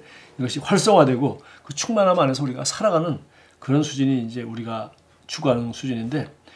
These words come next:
더 알고 싶으시다면 저희 책 하나님의 일곱 영, 믿음 말씀사에서 이천십일 년 나온 책인데요. 하나님의 일곱 영이라는 얇은 책입니다.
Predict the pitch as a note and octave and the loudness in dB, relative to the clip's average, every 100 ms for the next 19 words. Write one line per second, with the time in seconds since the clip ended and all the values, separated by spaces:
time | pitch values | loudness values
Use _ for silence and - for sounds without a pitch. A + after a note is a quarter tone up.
0 | - - - C#3+ C3 B2+ B2 - A#2+ B2 | -20 -12 4 8 8 6 0 -4 -6 -2
1 | D3 F#3+ A#2+ A2 - F#3+ - _ - - | -2 -4 -4 -4 -6 -8 -10 _ -10 0
2 | E3 E3 D#3 C3+ C3+ A#2+ C3 G#2+ G2 - | 4 6 6 6 4 2 0 0 -8 -20
3 | _ - B2 A#2+ A#2+ A#2 A#2+ A2 A2+ G#2+ | _ -12 -6 -4 -4 -4 -6 -10 -10 -10
4 | C3 - - A#2 - C3+ A#2+ A#2+ A#2 A2+ | -12 -12 -12 -8 -2 -2 -2 -6 -8 -10
5 | C3 A#2 C3+ C3 - - - - - C#3+ | -10 -8 -10 -12 -16 -20 -20 -20 -4 2
6 | C#3+ B2+ C3 B2 A#2+ B2 D#3 - B2+ C3 | 4 4 2 0 -2 -4 -6 -8 -4 -2
7 | C3 B2+ A#2+ A2+ A2 G#2 | 0 -2 -4 -6 -8 -12